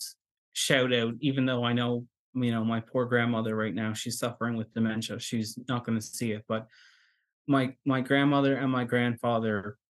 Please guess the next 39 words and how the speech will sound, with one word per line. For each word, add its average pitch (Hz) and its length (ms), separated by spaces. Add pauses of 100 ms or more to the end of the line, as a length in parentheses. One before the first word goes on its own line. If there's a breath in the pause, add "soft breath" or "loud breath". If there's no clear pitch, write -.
(580)
you 135 80
know, 117 260 (260)
top, - 440 (100)
top 120 340
people 123 360
in 117 60
the 113 60
world, 110 360
because 113 540 (840 soft breath)
they 147 720
helped 139 440
me 131 380
all 135 260
through 139 300
this. 117 340
They 120 140
took - 280
me 135 120
to 135 160
appointments 135 560
over 131 240
in 123 80
Halifax. 120 840
They 117 120
took 135 320
me, 123 360 (680 soft breath)
you 123 180
know, 110 360
to 123 160
appointments 123 600
here 123 540
in 131 100
Charlottetown. 123 640
If 113 100 (220)
I 117 80
needed 120 360
any 120 260
drugs, 120 800
they, 110 380